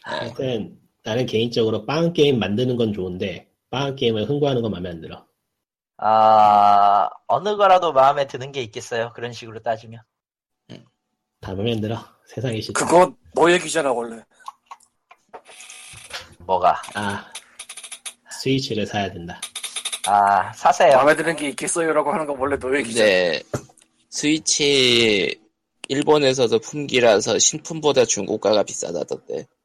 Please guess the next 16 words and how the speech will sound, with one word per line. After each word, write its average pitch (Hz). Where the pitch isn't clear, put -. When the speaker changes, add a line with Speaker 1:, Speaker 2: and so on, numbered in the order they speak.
Speaker 1:
어떻게든 98
Speaker 3:
<laughs> -
Speaker 1:
돈을, 110
Speaker 3:
네. 101
Speaker 1:
돈을 107
뿌리면 139
되지 113
않을까? 90
음. 92
Speaker 2:
아, 117
Speaker 3:
그 117
Speaker 2:
그래서 156
저 127
같은 139
경우가 120
사놓고 139